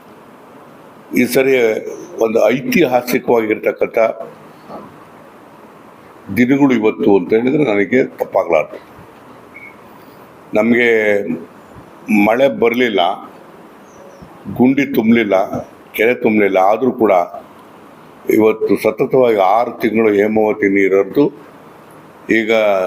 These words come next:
ನಲವತ್ತೈದು ಬ್ಯಾರೇಜ್‌ಗಳು ತುಂಬಿದಾವೆ ಮತ್ತು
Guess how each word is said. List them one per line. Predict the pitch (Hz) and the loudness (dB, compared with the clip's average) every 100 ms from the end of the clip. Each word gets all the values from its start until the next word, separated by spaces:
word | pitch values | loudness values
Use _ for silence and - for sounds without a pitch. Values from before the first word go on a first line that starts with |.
| - 80 | -6 -4
ನಲವತ್ತೈದು | 92 104 135 143 143 143 131 117 | 0 2 2 0 -2 -2 -2 -2
ಬ್ಯಾರೇಜ್‌ಗಳು | 101 113 127 123 117 113 | 0 0 0 0 0 0
ತುಂಬಿದಾವೆ | 101 101 95 90 95 110 - - - - - - - - - - - - - | 2 2 2 2 0 -2 -6 -20 -20 -20 -20 -20 -20 -14 -10 -10 -12 -14 -2
ಮತ್ತು | 117 117 - 175 180 | -2 0 0 0 -2